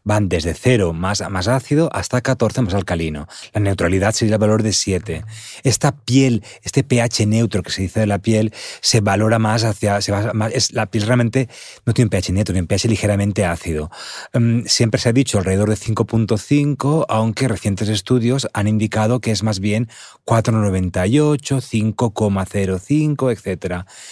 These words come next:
¿Por qué tiene sentido formular a P Hs parecidos a los P H, al P H de la piel? Tienen dos fun-, funda-, o sea, funciones. A,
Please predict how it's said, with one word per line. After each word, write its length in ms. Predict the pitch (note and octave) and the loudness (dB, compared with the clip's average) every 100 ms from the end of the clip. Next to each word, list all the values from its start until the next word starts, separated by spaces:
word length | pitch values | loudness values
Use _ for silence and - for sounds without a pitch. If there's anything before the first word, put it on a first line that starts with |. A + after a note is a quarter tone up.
| - - - - | -18 -20 -18 0
¿Por 160 | D3+ | 2
qué 120 | C#3 F3+ | 2 2
tiene 180 | F#3+ | 4
sentido 480 | F3 E3+ D3+ D3+ C#3+ | 4 2 2 4 4
formular 720 | - B2 A#2 A2+ A2+ G#2+ G#2+ - | 4 2 4 4 4 2 -2 -2
a 160 | A2+ - | -2 0
P 240 | - A2 | 2 2
Hs 460 | A2 G#2 - G#2 - | 2 0 -2 -2 -2
parecidos 580 | - B2+ - G#2 G#2 G2 | -2 -2 -2 0 0 0
a 80 | |
los 200 | G#2 F#2+ | -2 -4
P 160 | - G2 | -4 -2
H, 160 | G2 - | -2 -4
al 120 | G#2+ | -2
P 100 | G2+ | -2
H 160 | F#2 | -2
de 60 | G#2 | -2
la 140 | F#2+ | -2
piel? 260 | - B2 F2+ - - - - | 0 -2 -2 -8 -16 -16 -10
Tienen 520 | - C3 C3+ C3 C3 - | 2 4 4 4 0 -2
dos 480 | - - A#2 A#2+ A2+ | -14 -8 0 0 2
fun-, 600 | A2+ G#2+ G#2+ G2 F#2+ F#2 | 0 0 0 0 0 -2
funda-, 300 | - G#2 F2+ | -2 -2 -2
o 60 | F#2 | -6
sea, 400 | - F2 F2+ - - | -4 -4 -4 -10 -12
funciones. 480 | - A2 - F2 E2 - - - | -2 0 2 -2 -2 -10 -10 0
A, 240 | C3 | 2